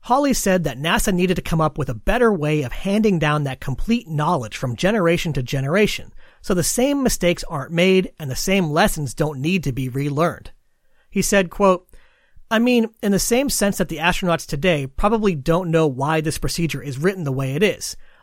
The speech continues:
They just know when this happens, this is what you do, because they weren't involved in developing it. In the beginning, we didn't know what to do when this happened, so we had to figure it out. Now it's written down, so you just learn to do it.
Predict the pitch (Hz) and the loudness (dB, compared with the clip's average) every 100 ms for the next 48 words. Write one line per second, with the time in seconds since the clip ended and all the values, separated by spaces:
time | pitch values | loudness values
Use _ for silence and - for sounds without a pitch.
0 | - 180 175 226 - 165 165 143 143 143 | -2 0 2 -2 0 2 2 0 -2 0
1 | 185 - 147 135 147 180 - - 160 175 | 0 0 -4 -2 -2 -2 -4 -6 -2 0
2 | 151 151 143 165 254 110 - _ - 147 | -2 -4 -4 0 0 0 -6 _ -10 -2
3 | 170 131 175 226 208 175 156 175 190 151 | 0 2 2 2 0 -2 -2 2 2 2
4 | 139 139 233 180 - 104 82 _ - - | -2 2 4 4 0 -8 -12 _ -20 -20
5 | - - - 160 147 170 277 226 196 - | -20 -12 -2 0 2 2 4 4 2 0
6 | 147 240 233 175 151 160 247 - 131 135 | 0 2 2 2 2 2 0 -2 -4 -4
7 | 123 120 123 123 120 180 220 - - - | -4 -6 -6 -6 -2 0 -2 -6 -6 -2
8 | 202 214 147 147 - 127 117 131 208 104 | 0 2 0 -2 -4 -6 -6 -2 -2 -2
9 | - _ _ _ _ - 160 226 214 165 | -8 _ _ _ _ -4 0 2 0 -2
10 | 190 190 135 123 135 - 160 156 156 135 | -4 -2 -2 -2 -8 -4 -2 0 0 -2
11 | 117 117 120 135 226 160 - | -4 -8 -4 -2 0 0 -2